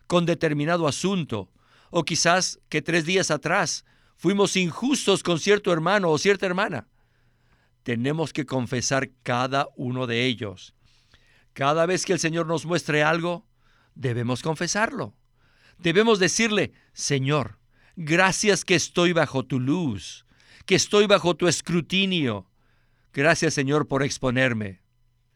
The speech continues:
Cuando confesamos de esta manera, es cuando quitamos la tierra que obstruye el canal de agua. ¿Y qué tal nuestra parte emotiva? Muchas veces aborrecemos lo que debiéramos amar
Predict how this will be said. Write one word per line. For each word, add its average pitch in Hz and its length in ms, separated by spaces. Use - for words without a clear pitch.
Cuando 175 320
confesamos 175 720
de 156 100
esta 147 240
manera, 113 640
es 165 200
cuando 151 300
quitamos 156 580
la 127 200
tierra 113 720
que 127 200
obstruye 127 920
el 131 220
canal 117 420
de 117 140
agua. 101 420
¿Y 226 140
qué 262 160
tal 240 180
nuestra 202 300
parte 190 260
emotiva? 175 560
Muchas 139 600
veces 139 360
aborrecemos 127 640
lo 147 140
que 139 100
debiéramos 147 500
amar 165 440